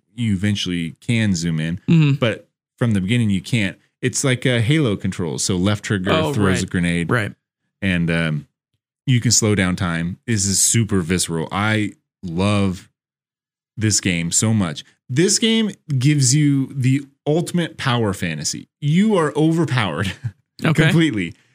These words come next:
Speaker 1: You can kill everybody really, really fast and really easily.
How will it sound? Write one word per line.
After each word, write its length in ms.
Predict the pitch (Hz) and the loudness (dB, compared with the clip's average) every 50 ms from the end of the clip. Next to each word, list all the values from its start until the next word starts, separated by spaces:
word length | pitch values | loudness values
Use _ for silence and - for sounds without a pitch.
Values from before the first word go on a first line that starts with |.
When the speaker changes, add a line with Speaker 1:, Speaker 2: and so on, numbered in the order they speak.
| _ _ _ _ _ _ _ - | _ _ _ _ _ _ _ 0
Speaker 1:
You 260 | 147 147 196 247 285 | 2 4 4 4 4
can 500 | 294 - 226 202 170 147 131 127 131 - - - | 2 2 2 2 4 2 0 -2 -6 -12 -12 -4
kill 260 | - 202 196 190 180 | 2 2 4 4 4
everybody 520 | 170 170 180 180 165 156 165 160 156 143 | 2 2 2 2 2 2 2 2 2 2
really, 720 | 131 120 123 131 139 147 165 180 185 185 180 175 170 160 | 2 2 4 4 6 6 6 6 4 4 4 4 4 4
really 360 | 151 147 147 147 143 143 135 | 4 4 4 4 4 2 2
fast 460 | 123 - 123 98 82 65 101 - - - | 0 0 -2 -2 -2 -4 -6 -6 -6 -4
and 120 | 120 113 | -2 2
really 260 | 120 139 139 135 135 | 2 4 4 4 4
easily. 520 | 131 135 131 120 95 95 82 78 76 82 | 4 4 2 2 2 0 -2 -4 -6 -10